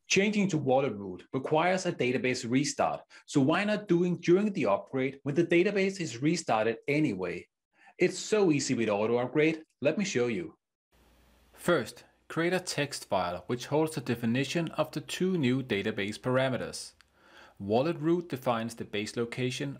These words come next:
of the keystore related files, and your T D E keystore files goes into a subfolder called T D E. But you don't specify the T D E subfolder.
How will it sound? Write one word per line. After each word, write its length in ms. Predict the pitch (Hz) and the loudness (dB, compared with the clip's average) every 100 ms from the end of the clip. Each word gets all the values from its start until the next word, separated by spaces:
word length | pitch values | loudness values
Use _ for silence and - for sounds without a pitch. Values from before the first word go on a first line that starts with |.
| - | -4
of 160 | 139 | -4
the 100 | - | -4
keystore 600 | - - 117 110 131 123 | -8 -4 -2 0 0 2
related 420 | 127 120 90 92 | 2 0 0 -4
files, 600 | - - 110 78 - - - _ _ - | -2 0 0 -2 -10 -18 -20 _ _ -12
and 160 | 135 139 | -4 -2
your 120 | 139 | -2
T 280 | 131 - 165 | -4 -4 -2
D 80 | 156 | -2
E 260 | 147 156 | -2 -4
keystore 560 | 151 - 127 127 104 92 | -6 -2 0 0 -2 -2
files 480 | - 95 85 92 - | 0 0 0 -6 -6
goes 280 | - 151 170 | 0 0 0
into 300 | 101 95 - | -2 -4 -2
a 40 | 127 | -2
subfolder 800 | - 143 139 - 95 87 98 | 0 -2 -2 -6 -12 -10 -12
called 320 | - 131 139 131 | -4 -2 -2 -6
T 160 | 92 | -10
D 120 | 85 | -10
E. 440 | 92 92 107 85 85 _ _ _ _ - _ | -8 -4 -4 -4 -12 _ _ _ _ -20 _
But 200 | 147 143 | -2 -2
you 40 | 156 | -4
don't 300 | 165 175 - | -4 -6 -8
specify 600 | - 135 127 127 110 98 | -2 -2 -2 -2 -2 -2
the 100 | 101 | -8
T 220 | - 117 | -6 -6
D 80 | 104 | -4
E 160 | 107 | -6
subfolder. 680 | 113 - 104 - 95 82 - | -6 -4 -4 -4 -10 -10 -14